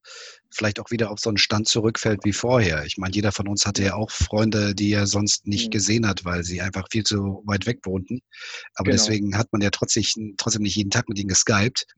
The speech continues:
Speaker 1: äh,
Speaker 2: Ja.
Speaker 1: sondern vielleicht seltener und man hat sich trotzdem regelmäßig besucht. Und ich denke, das
Speaker 2: Auf jeden
Speaker 1: wird
Speaker 2: Fall.
Speaker 1: trotz-, auch wieder dahin gehen, ja,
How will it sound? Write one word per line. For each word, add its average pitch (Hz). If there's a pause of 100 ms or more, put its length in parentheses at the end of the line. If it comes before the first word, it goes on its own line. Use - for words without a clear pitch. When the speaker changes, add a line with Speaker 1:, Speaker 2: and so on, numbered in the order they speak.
(100)
Speaker 1:
äh, 104
Speaker 2:
Ja. 101
Speaker 1:
sondern 104 (100)
vielleicht 107
seltener 139
und 135
man 143
hat 143
sich 139
trotzdem -
regelmäßig 80
besucht. 135
Und 104
ich 107
denke, 104
das 113
Speaker 2:
Auf -
jeden -
Speaker 1:
wird -
Speaker 2:
Fall. 127
Speaker 1:
trotz-, -
auch 120
wieder 123
dahin 123
gehen, 85
ja, 113